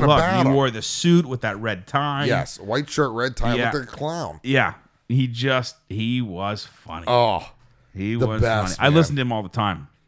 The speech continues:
Speaker 2: Yeah.
Speaker 1: He was funny.
Speaker 2: I don't know, man. Like, um, you know, Happy Gilmore is pretty funny.
Speaker 1: Yeah.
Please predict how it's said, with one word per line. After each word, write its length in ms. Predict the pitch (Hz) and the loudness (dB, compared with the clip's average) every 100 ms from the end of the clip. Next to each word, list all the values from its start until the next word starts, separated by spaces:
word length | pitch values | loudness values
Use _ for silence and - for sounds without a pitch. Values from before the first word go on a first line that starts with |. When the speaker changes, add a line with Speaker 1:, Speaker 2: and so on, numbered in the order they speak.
| _ _ - | _ _ -14
Speaker 2:
Yeah. 260 | 98 85 - | -8 -8 -8
Speaker 1:
He 320 | 87 101 113 107 | -4 0 0 0
was 440 | 90 90 95 - | -2 -2 -2 -6
funny. 280 | - 87 123 | -12 -6 -2
Speaker 2:
I 40 | |
don't 160 | 226 226 | 0 0
know, 140 | 226 | 0
man. 300 | 175 123 120 | 0 -4 -6
Like, 260 | 120 120 131 | -6 -6 -4
um, 260 | 117 110 107 _ _ - | -4 -6 -10 _ _ -6
you 60 | 160 | -2
know, 60 | |
Happy 320 | - 240 254 220 | 0 0 0 -4
Gilmore 480 | 139 165 160 127 | 0 0 2 -2
is 60 | 98 | -6
pretty 220 | - 98 | -10 -10
funny. 400 | - 82 80 - _ _ _ _ _ | -10 -14 -14 -20 _ _ _ _ _
Speaker 1:
Yeah. 340 | 98 95 80 | 0 2 0